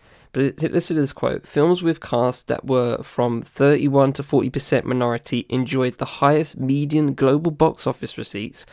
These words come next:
while those with majority minority casts posted the highest return on investment." Okay, so that means the more, the, the more diverse, the better, basically. Uh, well, if they're in that sweet spot of thirty-one, forty percent, is,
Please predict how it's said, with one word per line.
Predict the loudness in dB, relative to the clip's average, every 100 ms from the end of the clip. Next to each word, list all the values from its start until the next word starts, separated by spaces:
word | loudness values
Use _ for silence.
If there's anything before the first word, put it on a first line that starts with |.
| -20 -20 -20 -6
while | 0 0 2
those | 4 4 4
with | 0 0
majority | -2 2 2 2 -2
minority | 0 2 2 0 -6
casts | -4 2 4 2 -4 -16 _ -20 -4
posted | -2 -2 0 -2
the |
highest | 0 -2 -2 -2
return | -8 -6 -4
on | -4 -6
investment." | -2 -2 -2 -12 -12 -20 -20 _ -4
Okay, | -2 -2
so | -6 -4
that | -2 -4 -2
means | 0 0 -2 -8 _ _ _ _ _ _
the | -2 2
more, | 4 2 0 -4
the, | -4 -4
the | -2 2
more | 4 4
diverse, | 4 2 2 0 0 -6 -10
the | -6 -4
better, | -4 -6 -14 -6
basically. | -6 -4 -8 -8 -8 -10 _ _ _ _ -20 _ -2
Uh, | -2 0
well, | 0 2
if | 2
they're | 2 4
in | 4 4
that | 2 -4
sweet | -2 -2
spot | 0 0 0
of | -2
thirty-one, | 0 2 2 0 -4 -4
forty | -2 -4
percent, | -4 -8 -6 -8 -10 _ _
is, | -2 -2 -4 -8 -14